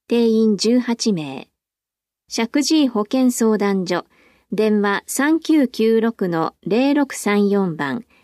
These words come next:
十四日水曜日、定員三十名。大泉保健相談所、電話三九二一の零二一七番。二十一日水曜日、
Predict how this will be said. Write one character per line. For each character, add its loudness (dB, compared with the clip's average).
十 2
四 2
日 -6
水 0
曜 0
日、 -2
定 2
員 2
三 2
十 0
名。 -8
大 2
泉 2
保 -2
健 0
相 2
談 0
所、 -2
電 0
話 -2
三 0
九 2
二 2
一 -4
の -2
零 2
二 4
一 -4
七 0
番。 -8
二 2
十 2
一 0
日 2
水 0
曜 2
日、 -2